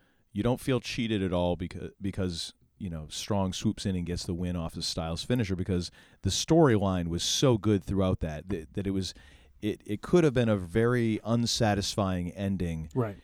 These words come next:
Speaker 1: had you not put in a lot of work and had the back and forth and really had a, a depth to it.
Speaker 2: Yep.
Speaker 1: And, and just, and, and just a lot of really sharp work.
Speaker 2: Yeah.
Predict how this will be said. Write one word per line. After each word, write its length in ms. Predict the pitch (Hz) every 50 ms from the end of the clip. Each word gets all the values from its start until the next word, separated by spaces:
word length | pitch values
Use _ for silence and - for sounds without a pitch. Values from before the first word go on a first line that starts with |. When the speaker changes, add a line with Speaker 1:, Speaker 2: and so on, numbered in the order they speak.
| _ _
Speaker 1:
had 240 | - 120 113 113 110
you 100 | 107 104
not 320 | 98 107 107 110 104 -
put 200 | - - 117 110
in 180 | 107 104 101 98
a 120 | - 92
lot 480 | 90 85 82 85 92 92 101 104 107 101
of 140 | 98 82 85
work 360 | 87 92 98 95 90 - -
and 80 | 85 80
had 200 | 87 104 98 85
the 80 | 87
back 320 | - 87 87 87 90 - 87
and 100 | 82 -
forth 380 | - - 104 98 92 85 -
and 180 | 90 90 95 90
really 280 | 113 127 123 117 104
had 260 | 92 101 101 101 95 95
a, 160 | 87 85 80 -
a 100 | 90 90
depth 640 | 78 78 - - 113 101 101 - - - - - - -
to 320 | - - - 117 101 87 85
it. 120 | 78 - - - -
Speaker 2:
Yep. 160 | 131 113 - _ _ _ -
Speaker 1:
And, 220 | - 107 107 104 -
and 180 | 120 117 110 101
just, 220 | 117 143 - -
and, 280 | - 110 110 107 104 98 -
and 240 | 104 107 104 98 92
just 220 | - 123 143 -
a 80 | - -
lot 340 | 95 90 85 95 113 156 196
of 140 | 175 117 90
really 280 | 101 127 156 165 123
sharp 520 | 104 - - - - - 95 104 117 - - - - - _ -
work. 460 | 90 98 131 180 160 - - - - - _ _ _ _ -
Speaker 2:
Yeah. 200 | 139 143 135 113